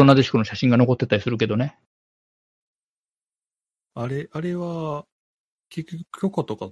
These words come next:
Speaker 2: どうなった？
Speaker 1: あ、それはね、えっと、学生の写真を撮るときに、えー、使いますっていう、あの、大学の宣伝用に使うと。で、大学案内用に撮るけど、他の大学の宣伝でも使いますっていうのの承諾書を取ってる。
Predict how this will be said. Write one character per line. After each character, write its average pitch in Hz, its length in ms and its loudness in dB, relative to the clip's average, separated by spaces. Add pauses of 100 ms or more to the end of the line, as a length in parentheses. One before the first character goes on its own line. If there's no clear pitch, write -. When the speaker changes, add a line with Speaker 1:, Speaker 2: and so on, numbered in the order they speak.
Speaker 2:
ど 117 100 -4
う - 40 -2
な 98 60 -6
っ - 40 -16 (1400)
た？ 190 100 10
Speaker 1:
あ、 180 80 8
そ 220 140 10
れ 240 60 12
は 233 120 12
ね、 226 260 6 (100)
え 143 120 4
っ 131 40 2
と、 127 420 4
学 170 240 6
生 196 140 6
の 180 80 4
写 175 120 4
真 180 180 4
を 165 60 4
撮 139 100 6
る 127 60 2
と - 100 0
き - 140 -2
に、 170 360 6 (600)
え 120 280 2
ー、 - 20 -
使 - 220 6
い 143 40 8
ま 139 140 6
す 139 100 -2
っ - 20 -8
て - 160 -4
い 113 60 2
う、 - 140 -4 (120)
あ 120 120 0
の、 123 360 -2 (840)
大 143 220 10
学 143 200 4
の 139 240 4
宣 135 300 4
伝 131 160 8
用 131 160 4
に 143 80 2
使 - 260 4
う 123 100 2
と。 - 220 -10
で、 135 380 2
大 151 160 8
学 156 220 6
案 151 120 6
内 127 220 4
用 139 140 8
に 135 100 2
撮 123 100 -2
る 127 60 -4
け 175 100 0
ど、 170 320 6 (240)
他 151 240 6
の 139 140 6
大 135 160 10
学 127 220 4
の 131 440 2
宣 135 220 6
伝 127 120 8
で 127 60 6
も 120 120 2
使 - 200 2
い 123 60 4
ま 120 100 4
す 139 140 -4
っ - 20 -4
て - 160 -4
い 127 40 2
う 143 100 4
の 160 80 8
の 135 80 6
承 160 180 8
諾 151 160 4
書 165 80 8
を 147 40 6
取 104 120 0
っ - 40 -20
て 107 100 -8
る。 - 100 -14